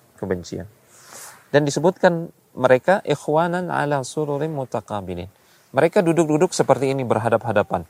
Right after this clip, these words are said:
Di atas, eh, apa namanya, ranjang yang empuk sekali. Itu termasuk s-, salah satu bentuk kenikmatan surga yang Allah sebutkan. Juga, eh,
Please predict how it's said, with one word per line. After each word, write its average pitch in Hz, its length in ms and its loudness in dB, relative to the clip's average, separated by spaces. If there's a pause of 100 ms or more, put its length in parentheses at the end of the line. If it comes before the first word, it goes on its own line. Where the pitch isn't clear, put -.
(920)
Di 104 80 -2
atas, - 640 -2
eh, 92 240 0
apa 101 160 -4
namanya, 101 400 -6
ranjang 95 720 -2
yang 92 160 -8
empuk 101 400 -12
sekali. 85 320 -14 (720)
Itu 123 240 -8
termasuk 101 400 -6
s-, - 160 -20 (560)
salah 107 320 -2
satu 113 240 -4
bentuk 104 320 -4 (320)
kenikmatan 107 560 -4
surga 110 380 -4
yang 101 100 -4
Allah 104 140 -6
sebutkan. 107 420 -8 (2250)
Juga, 127 480 2 (380)
eh, 90 520 -6